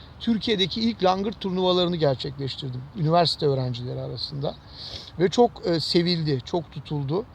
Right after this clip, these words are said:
E, ayrıca bununla tabii yetinmedik. Türkiye'nin ilk altı langırt ligini de yaptık.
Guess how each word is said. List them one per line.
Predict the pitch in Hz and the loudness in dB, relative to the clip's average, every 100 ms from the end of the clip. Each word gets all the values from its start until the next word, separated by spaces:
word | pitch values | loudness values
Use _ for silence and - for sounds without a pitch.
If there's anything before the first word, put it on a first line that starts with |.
| - - - - - | -20 -20 -20 -20 -6
E, | 151 151 151 151 139 127 | 2 4 4 2 0 -2
ayrıca | 135 151 220 226 247 | 2 2 2 2 0
bununla | 180 214 226 | 0 0 2
tabii | 226 208 | 4 2
yetinmedik. | 202 202 240 226 175 269 - - - - - - | 0 -2 -2 0 0 -2 -8 -16 -20 -20 -20 -18
Türkiye'nin | - 220 175 240 233 226 | -4 -2 0 0 0 0
ilk | 247 240 - - - | 0 -2 -4 -4 4
altı | 170 185 - 226 | 6 4 0 2
langırt | 180 185 202 - | 4 2 -4 -2
ligini | 180 160 180 180 | -2 0 0 0
de | 139 113 - - - - | 0 -2 -16 -20 -20 -2
yaptık. | 139 127 - | 0 0 -6